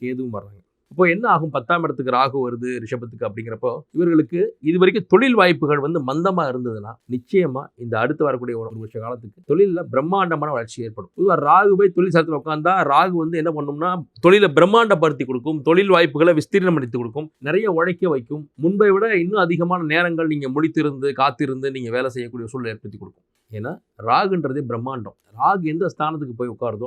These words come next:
அந்த ஸ்தானத்தை வந்து அதிகப்படுத்தி கொடுக்கும். உங்களை அறியாமலே ஓவர் டைம் பார்ப்பீங்க, இன்னும் ரெண்டு மூணு தொழில் எடுத்து பண்ணுவீங்க, இருக்கிற தொழிலை விரிவுபடுத்துவீங்க. இதெல்லாமே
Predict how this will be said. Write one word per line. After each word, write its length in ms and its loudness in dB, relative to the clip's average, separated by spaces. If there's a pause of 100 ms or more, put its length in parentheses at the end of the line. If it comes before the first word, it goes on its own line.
அந்த 180 -12
ஸ்தானத்தை 520 -6
வந்து 180 -10 (140)
அதிகப்படுத்தி 540 -4
கொடுக்கும். 240 -16 (200)
உங்களை 260 0
அறியாமலே 400 0
ஓவர் 180 2
டைம் 180 -4
பார்ப்பீங்க, 300 -10 (260)
இன்னும் 180 0
ரெண்டு 160 2
மூணு 160 0
தொழில் 180 2
எடுத்து 200 -4
பண்ணுவீங்க, 340 -6
இருக்கிற 280 4
தொழிலை 200 6 (240)
விரிவுபடுத்துவீங்க. 600 2 (580)
இதெல்லாமே 440 4